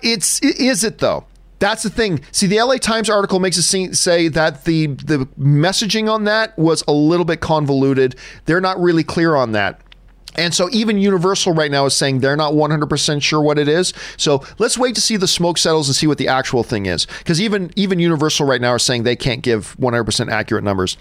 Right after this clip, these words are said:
Uh, Nosferatu writes, "What's the difference between a continuity error and a plot hole?" Well, a plot hole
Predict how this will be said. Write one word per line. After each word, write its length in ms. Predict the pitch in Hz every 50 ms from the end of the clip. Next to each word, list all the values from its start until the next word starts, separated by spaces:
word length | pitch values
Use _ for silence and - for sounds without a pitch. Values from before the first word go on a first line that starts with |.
| - - - - 131 -
Uh, 100 | 139 147
Nosferatu 640 | 147 170 202 202 - - 196 196 196 - - 180
writes, 220 | 170 156 143 - - - - - 131 -
"What's 240 | 135 175 240 -
the 80 | - 247
difference 340 | 190 220 233 233 226 196 -
between 380 | 196 175 - 208 208 202 196
a 80 | 185 170
continuity 720 | 156 - - 190 196 196 180 185 196 196 170 175 170 -
error 400 | 160 160 165 165 160 165 160 -
and 160 | - 156 151 147
a 60 | 139
plot 320 | - - 175 170 170 160
hole?" 260 | - - 123 98 82 - - - - - - - - - -
Well, 260 | 190 233 240 233 226 -
a 60 | 214
plot 340 | - - - 233 - 320 330
hole 440 | 214 233 226 214 208 202 190 -